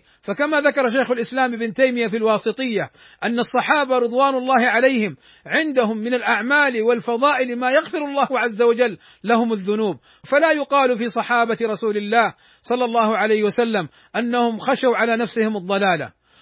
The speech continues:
ولا أنه فهم صحيح ولكن يفهم منه الباطل، هذا خطأ بارك الله فيكم.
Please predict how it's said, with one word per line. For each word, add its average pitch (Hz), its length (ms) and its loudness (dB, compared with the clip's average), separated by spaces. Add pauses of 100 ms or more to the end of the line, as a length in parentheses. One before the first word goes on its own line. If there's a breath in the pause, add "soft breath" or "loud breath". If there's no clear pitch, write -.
(140)
ولا 262 320 4
أنه 269 520 0 (160 soft breath)
فهم 254 420 0
صحيح 247 480 -2
ولكن 247 340 0
يفهم 254 300 -4
منه 233 200 -2
الباطل، 208 480 0 (220 soft breath)
هذا 170 240 -4
خطأ 233 400 0
بارك 180 340 -4
الله 170 260 -4
فيكم. 180 380 -6